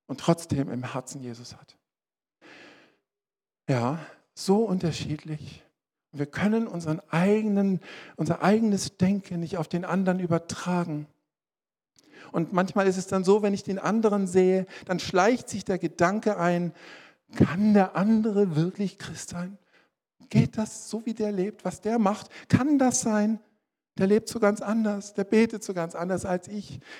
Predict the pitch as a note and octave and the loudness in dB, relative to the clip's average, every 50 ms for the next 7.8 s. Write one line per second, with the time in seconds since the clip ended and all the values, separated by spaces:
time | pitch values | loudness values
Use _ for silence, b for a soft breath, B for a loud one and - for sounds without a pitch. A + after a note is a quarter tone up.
0 | B B B _ _ _ _ _ - - - - E3 E3+ E3+ - - G#3 G#3 - | B B B _ _ _ _ _ -16 -8 -4 -2 -2 -2 -2 0 0 0 0 0
1 | - - A3 G3+ F#3+ F#3 - - - D#3 E3 G#3 - - - A3 G3+ F#3+ F3 - | -4 -8 -4 -2 -2 -2 -4 -8 -10 -8 -8 -8 -6 -6 -6 -6 -4 -4 -4 -6
2 | - - - - C3+ D#3+ G3+ - - - - - _ _ _ _ _ _ _ F3 | -6 -10 -8 -6 -6 -6 -6 -6 -8 -12 -14 -16 _ _ _ _ _ _ _ -8
3 | F3 F3 F3 F3 G#3 A#3 - _ _ _ _ _ _ _ _ _ _ _ _ _ | -6 -4 -4 -4 -6 -6 -10 _ _ _ _ _ _ _ _ _ _ _ _ _
4 | _ _ _ _ _ _ _ _ _ _ _ _ _ _ _ _ _ _ _ _ | _ _ _ _ _ _ _ _ _ _ _ _ _ _ _ _ _ _ _ _
5 | _ _ _ _ _ _ _ _ _ _ _ _ _ - - D#3 - - D#3 - | _ _ _ _ _ _ _ _ _ _ _ _ _ -6 -6 -6 -4 -6 -6 -4
6 | - - - E3 D#3 - - - D#3 - - - - E3+ F3 D#3+ C#3+ - C#3+ C#3 | -4 -6 -6 -8 -14 -14 -14 -16 -18 -18 -16 -6 -2 0 0 0 -2 -4 -8 -10
7 | - _ - - _ - - C#3 C#3+ C#3 - - _ - - - | -10 _ -18 -20 _ -14 -12 -12 -12 -12 -14 -18 _ -20 -20 -20